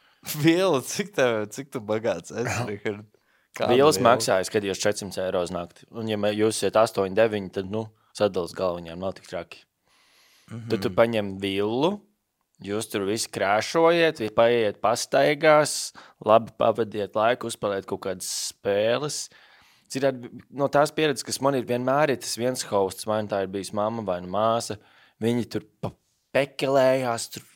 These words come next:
Speaker 2: cep, šmorē, nāk visu laiku, kaut kas ir jādara, jādara. Tad viss tur sēž, kaut ko gāja. Es nezinu.
Speaker 1: Bet ko jūs
Speaker 2: Ko?
Speaker 1: ēdīsiet tajā villā? Kādam jau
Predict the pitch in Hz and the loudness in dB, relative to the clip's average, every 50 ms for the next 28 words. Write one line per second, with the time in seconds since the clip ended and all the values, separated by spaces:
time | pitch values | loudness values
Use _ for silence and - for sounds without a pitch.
0 | _ _ _ _ _ _ - - 131 123 131 147 156 _ - - - - - 131 | _ _ _ _ _ _ -8 -4 -2 -2 -2 -2 -4 _ -10 -10 -8 -8 -6 -4
1 | 127 135 139 139 143 143 139 139 135 131 127 131 135 139 147 151 151 151 151 147 | -4 -2 -2 -2 -2 -2 -2 -2 -4 -4 -4 -4 -6 -4 -4 -4 -6 -6 -8 -10
2 | 143 - - 131 123 147 143 143 - 165 156 - - 135 - - 120 117 - 135 | -10 -8 -8 -6 -6 -6 -6 -6 -8 -12 -12 -10 -12 -12 -10 -12 -12 -14 -12 -12
3 | 135 143 143 143 143 127 135 120 123 135 143 160 151 147 143 127 117 110 - _ | -10 -8 -8 -10 -10 -10 -10 -8 -6 -4 -2 -2 -2 -2 -4 -6 -10 -12 -14 _
4 | - - - _ _ - _ _ _ 123 123 131 147 - - - - - - 127 | -20 -20 -20 _ _ -20 _ _ _ -10 -8 -6 -6 -6 -8 -8 -8 -6 -4 -2
5 | 131 135 135 127 - - 110 101 - 98 92 92 92 107 113 127 120 - _ - | -2 -2 -2 -4 -6 -8 -12 -14 -14 -16 -18 -18 -16 -16 -16 -16 -16 -16 _ -14
6 | 185 - - - - 107 101 95 92 104 117 - - - 175 180 143 110 - 113 | -14 -12 -12 -12 -12 -14 -16 -16 -12 -10 -10 -10 -4 -2 0 2 2 0 0 0
7 | 120 123 110 98 95 - - 101 92 - 98 98 95 95 98 101 101 104 104 98 | 0 0 0 -2 -6 -8 -8 -8 -6 -4 -4 -2 -2 -2 -2 -2 0 0 0 -2
8 | - - 113 110 104 98 98 98 95 | 0 2 2 2 2 0 -4 -6 -6